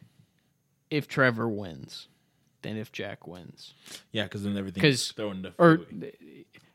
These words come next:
Speaker 1: he needs to root for Trevor 'cause if Tr-, Trevor would, creates a tiebreaker
Speaker 2: With him too.
Speaker 1: with the three of them, and it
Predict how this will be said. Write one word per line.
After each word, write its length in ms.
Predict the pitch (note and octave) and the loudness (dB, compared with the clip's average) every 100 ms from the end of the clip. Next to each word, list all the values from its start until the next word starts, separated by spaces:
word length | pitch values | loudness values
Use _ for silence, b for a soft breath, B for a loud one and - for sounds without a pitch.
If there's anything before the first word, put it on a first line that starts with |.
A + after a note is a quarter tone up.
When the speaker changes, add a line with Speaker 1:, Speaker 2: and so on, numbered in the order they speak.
| _ | _
Speaker 1:
he 80 | E3 | 2
needs 180 | F#3+ F3+ | 2 2
to 60 | |
root 320 | E3 F3 F3+ | 4 4 4
for 260 | D3 E3 E3 | 2 4 6
Trevor 400 | D3 D#3 C#3+ C#3+ | 6 4 6 4
'cause 180 | C3 B2+ | 2 -4
if 100 | B2 | -6
Tr-, 100 | - b b | -12 b b
Trevor 500 | - G#3 A3 A3 F#3 b b | 4 6 8 8 6 b b
would, 260 | E3+ D#3+ - | 4 4 8
creates 340 | E3+ E3 D3+ | 12 12 12
a 80 | C#3+ | 6
tiebreaker 960 | - D3+ E3 D#3 D3+ C#3+ - C3+ B2+ B2 A2+ | 10 12 12 12 12 10 8 4 4 0 -6
Speaker 2:
With 140 | A#2 | -4
him 200 | A#2 D3 | -2 0
too. 100 | C#3+ | 8
Speaker 1:
with 380 | D#3 E3+ E3+ - E3+ | 10 12 10 4 -2
the 140 | D3+ | 0
three 280 | - D#3 D#3 | 6 10 12
of 120 | C#3 | 10
them, 360 | B2+ A#2+ A2+ A#2 | 6 2 2 -2
and 100 | |
it 20 | A#2+ | -4